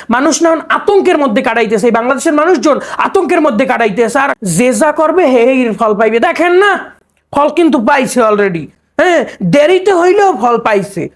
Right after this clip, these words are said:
এমন কোনো কাজ করিয়েন না ভাই, যাতে মানুষের অভিশাপ লইয়া হারা জীবন কাটান লাগে, কারণ এ জীবন তো চিরস্থায়ী না। এই জীবন তো চিরস্থায়ী না, কারণ এই জীবন আপনার আইজ আছে, কাল নাই। এই ভিতরের দম, এই ভিতরের শ্বাসটা বাইরেই যাওয়ার পরে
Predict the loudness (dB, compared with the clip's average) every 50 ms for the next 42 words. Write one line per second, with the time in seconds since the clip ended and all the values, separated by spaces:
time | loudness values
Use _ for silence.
0 | _ _ -6 -4 -2 -2 -2 -2 -2 0 0 0 0 0 -2 -2 -4 -4 -2 0
1 | 0 2 2 2 2 2 2 2 0 0 0 0 -2 -2 -4 -8 -6 -4 -2 0
2 | 0 0 0 0 0 0 0 2 2 2 2 2 0 0 0 0 -2 0 0 -2
3 | 0 0 0 -2 0 -2 -2 0 0 0 0 0 0 0 -2 -2 -4 -2 -4 -4
4 | -4 -4 -4 -2 -2 0 0 -2 -4 -8 -6 -2 0 0 2 4 2 2 2 2
5 | 0 0 0 0 0 2 2 2 2 0 -2 -2 -2 0 0 0 0 -2 -2 -4
6 | -6 -10 _ _ _ _ _ _ _ _ _ _ _ -2 0 0 0 0 2 2
7 | 2 2 2 2 0 0 0 0 0 2 2 2 2 4 2 2 0 -2 -2 -2
8 | 0 0 0 0 0 0 -2 -2 -2 -2 -2 0 0 0 2 2 2 2 2 2
9 | 0 0 0 2 2 2 2 0 -6 -8 -6 -2 0 2 2 2 2 0 0 0
10 | -2 -2 -2 -2 -2 -2 0 0 0 0 0 0 0 0 0 0 0 0 2 0
11 | 2 2 2 2 2 2 0 0 0 0 0 0 0 0 -2 -2 -4 -6 -4 -2
12 | -2 -2 0 0 0 0 0 0 2 2 2 0 0 0 0 0 0 0 -2 -2